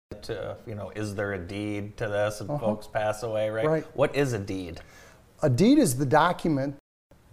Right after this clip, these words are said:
Speaker 2: that tells the world you own it. Jennifer knows in a closing, when I get done, I say to the buyer, "Here's your deed."
Speaker 1: Mm-hmm.
Speaker 2: Uh, now, if you go back in history, I'm supposed,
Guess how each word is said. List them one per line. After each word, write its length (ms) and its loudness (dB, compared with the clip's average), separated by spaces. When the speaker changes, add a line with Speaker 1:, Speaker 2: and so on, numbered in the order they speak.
Speaker 2:
that 200 0
tells 360 0
the 80 0
world 400 2
you 160 0
own 200 -2
it. 220 -12
Jennifer 400 4
knows 300 6
in 80 4
a 80 0
closing, 520 4
when 120 2
I 120 4
get 240 2
done, 240 4
I 120 0
say 200 0
to 60 -2
the 100 0
buyer, 280 2
"Here's 240 2
your 80 0
deed." 280 0
Speaker 1:
Mm-hmm. 180 -6
Speaker 2:
Uh, 260 0
now, 340 2
if 120 -8
you 60 -6
go 100 -2
back 300 0
in 80 0
history, 540 0
I'm 160 -2
supposed, 440 -2